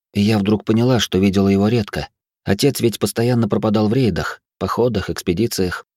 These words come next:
Он возвращался во Фригольд, отдыхал пару недель и снова отправлялся куда-то. Он мало уделял времени семье. Но я его не осуждаю, он был Риксом. У него всегда было много забот».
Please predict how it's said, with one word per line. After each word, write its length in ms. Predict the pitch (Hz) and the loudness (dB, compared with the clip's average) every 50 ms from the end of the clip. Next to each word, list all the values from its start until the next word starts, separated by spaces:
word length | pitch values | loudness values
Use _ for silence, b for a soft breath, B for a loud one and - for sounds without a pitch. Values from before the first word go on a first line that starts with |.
| _ _ _ _ _ _ _ _ - | _ _ _ _ _ _ _ _ -4
Он 180 | 104 110 117 | -2 0 0
возвращался 580 | 110 110 101 113 113 107 - 127 120 113 - 113 | 2 2 2 2 2 2 2 2 2 2 2 0
во 60 | 107 | 0
Фригольд, 440 | - - 113 107 117 131 127 107 - _ _ _ | 2 0 0 2 2 2 2 2 -2 _ _ _
отдыхал 420 | - - 82 76 85 - - 156 135 | -12 -8 -6 -4 -4 -2 -2 -2 -2
пару 200 | - 120 113 110 | 0 0 0 2
недель 380 | 110 110 104 101 104 98 90 - _ _ _ _ _ _ _ _ _ _ _ | 2 2 2 2 2 2 0 -2 _ _ _ _ _ _ _ _ _ _ _
и 60 | - - | -10 -6
снова 280 | - - 139 135 120 | -2 0 2 2 2
отправлялся 520 | 113 104 113 110 107 107 107 101 101 - 95 | 0 0 0 0 2 2 2 2 0 0 -2
куда-то. 460 | - 104 92 92 87 - 87 82 - - _ _ _ _ _ _ _ _ _ _ _ - | -2 0 0 0 -2 -2 -4 -6 -6 -10 _ _ _ _ _ _ _ _ _ _ _ -2
Он 180 | 107 110 117 | 0 2 2
мало 220 | 123 139 139 113 95 | 2 2 2 2 2
уделял 340 | 90 87 92 95 92 92 | 2 2 2 2 2 2
времени 340 | 87 95 98 90 92 92 90 | 2 0 0 0 0 0 -2
семье. 440 | 87 - - 92 90 87 87 87 - _ _ _ _ _ _ _ _ _ _ _ - | -2 -2 -2 -2 0 0 -2 -2 -4 _ _ _ _ _ _ _ _ _ _ _ -6
Но 280 | - 98 104 104 101 101 | -2 0 2 2 2 2
я 200 | 95 98 104 101 | 2 2 2 2
его 300 | 98 98 92 98 98 95 | 2 0 0 0 0 0
не 140 | 92 101 | 2 2
осуждаю, 640 | 101 98 - - 110 110 120 143 131 104 87 82 82 | 2 0 0 -2 -4 -2 0 0 0 0 0 0 0
он 200 | 87 92 101 95 | 0 0 0 2
был 160 | 98 104 104 | 2 2 2
Риксом. 400 | 107 117 127 - - - 82 78 - _ _ _ _ _ _ _ _ _ _ _ | 2 2 0 -2 -2 -4 -4 -6 -6 _ _ _ _ _ _ _ _ _ _ _
У 60 | - 104 | 0 0
него 180 | 110 123 127 | 2 2 2
всегда 340 | 120 - - 123 135 151 147 | 2 2 2 0 2 2 2
было 200 | 117 107 95 90 | 2 2 2 2
много 280 | 90 90 90 85 85 85 | 2 0 0 0 -2 -2
забот». 440 | 85 85 80 80 76 71 - - | -2 -2 -2 -4 -4 -6 -8 -14